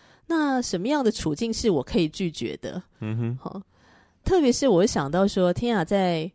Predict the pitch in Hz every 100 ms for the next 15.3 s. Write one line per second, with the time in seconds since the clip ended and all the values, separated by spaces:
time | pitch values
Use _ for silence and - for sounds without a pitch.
0 | _ _ - 165 190 170 165 220 180 -
1 | 165 - - 143 131 104 180 _ _ _
2 | 165 160 269 294 190 170 160 175 202 185
3 | 160 131 139 139 135 139 - 196 - _
4 | _ 339 339 320 330 302 269 226 - 185
5 | 202 220 247 254 180 120 180 180 196 -
6 | - 320 233 175 - - 143 160 240 233
7 | 170 151 185 185 165 135 - 165 170 240
8 | 208 160 - - - 165 - - - -
9 | - - 302 440 - 269 208 220 339 320
10 | 277 269 294 285 208 - - 131 202 220
11 | 214 - - - 320 302 311 254 180 -
12 | 233 277 - 240 147 214 - - - _
13 | - - - 113 127 127 131 359 381 320
14 | 226 - 320 330 160 - 202 208 160 135
15 | 139 131